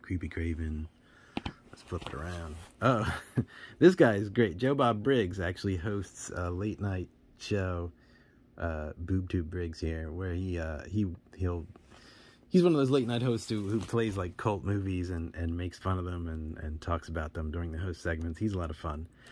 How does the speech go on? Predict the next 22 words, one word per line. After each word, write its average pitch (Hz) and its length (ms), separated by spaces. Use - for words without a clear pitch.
Oh, 113 120
and 117 100
this 131 100
is 123 80
Dario 104 460
Argento 90 480
that 95 80
we 87 60
got, 82 180
that 90 120
we 90 100
mentioned 85 340
earlier. 90 440
Um, 76 600
and 87 160
he 92 80
was 92 100
Elvira, 82 640
of 90 100
course. - 500
Chilling 82 360
Cassandra. 82 880